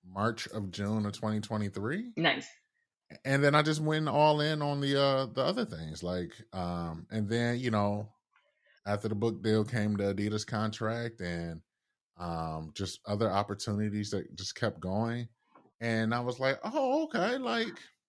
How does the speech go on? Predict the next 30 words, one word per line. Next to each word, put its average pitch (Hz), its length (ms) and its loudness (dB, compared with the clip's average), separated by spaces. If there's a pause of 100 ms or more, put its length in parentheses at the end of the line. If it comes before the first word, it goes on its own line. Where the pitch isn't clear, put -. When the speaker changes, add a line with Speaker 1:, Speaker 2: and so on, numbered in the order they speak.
(320)
Speaker 1:
guess 185 200 -4
I 311 60 0
didn't 311 180 -2
need 320 160 0
a 320 100 4
job 320 280 4
after 330 300 4
all." 339 60 6 (100)
<laughs> - 360 2 (1000)
Speaker 2:
You 415 140 12
know 508 80 10
what 539 180 10
I 240 380 12
love? 453 100 10 (160)
Speaker 1:
<laughs> - 140 2
Speaker 2:
I - 160 10
love 415 320 12
hearing 254 360 12
this, 208 300 10
that 190 360 8
you 240 140 12
just 247 280 8
let 233 360 10
go 226 300 12 (280)
and 254 240 10
things 311 340 12
came 254 260 10
to 247 60 6
you. 220 420 8 (1000)
Speaker 1:
Yeah. 214 500 0